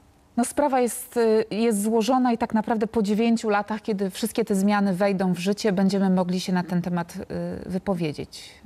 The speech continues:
Y, co do mojej córki, akurat w jej szkole ten system wiele nie zmienia, bo tylko, y, jakby, y, przeszeregowanie klas następuje.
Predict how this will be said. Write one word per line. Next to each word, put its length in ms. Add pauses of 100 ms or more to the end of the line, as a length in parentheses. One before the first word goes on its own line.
(100)
Y, 340 (420)
co 120
do 80
mojej 240
córki, 280
akurat 260
w 40
jej 160
szkole 400
ten 220
system 400
wiele 340
nie 120
zmienia, 420
bo 120
tylko, 420 (400)
y, 100
jakby, 500 (760)
y, 80
przeszeregowanie 800
klas 260
następuje. 720